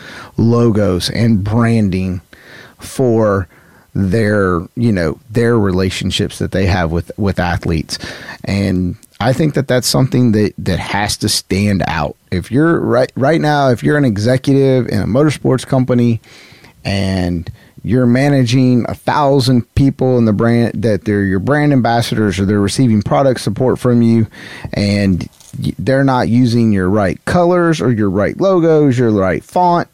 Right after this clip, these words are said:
nip it in the bud, get 'em on board, get 'em lined up, make it exclusive, make it, like, a significant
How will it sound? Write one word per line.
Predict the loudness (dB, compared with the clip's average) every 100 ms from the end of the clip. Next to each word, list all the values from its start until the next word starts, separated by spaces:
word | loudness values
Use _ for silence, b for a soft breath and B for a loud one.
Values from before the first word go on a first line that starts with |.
| _ B B B B B _ _ _ _ _ -20 _ _
nip | 0 0 0
it | 0
in | 2
the | 0
bud, | 0 0 2 0 -4 -14 _ _ _ _
get | -2 0
'em | 2
on | 2 2
board, | 2 2 0 -4 -8 _ _ _
get | -4 0 2
'em | 2
lined | 2 2 2 2
up, | 2 -2 -6 _ _ _ _ _ _ -6
make | -2 0
it | 0
exclusive, | 0 -2 -10 -8 -2 -2 -2 -6 -4
make | -2 0 0 0
it, | -2 -2 -2
like, | 0 0 -2
a | -4
significant | -2 -2 0 2 2 0 -2 0 -2 -2